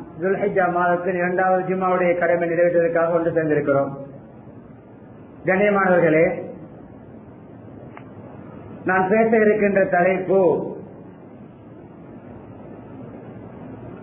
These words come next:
ஒரு பகுதியில் இப்ராஹிம் அலைஹிஸ்ஸலாத்தோடும் சம்பந்தப்படுகிறது.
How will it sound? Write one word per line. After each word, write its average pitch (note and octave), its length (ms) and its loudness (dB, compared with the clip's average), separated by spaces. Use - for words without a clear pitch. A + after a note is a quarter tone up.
ஒரு G3+ 240 6
பகுதியில் G3+ 640 6
இப்ராஹிம் G#3 540 4
அலைஹிஸ்ஸலாத்தோடும் F#3+ 1040 2
சம்பந்தப்படுகிறது. E3+ 880 4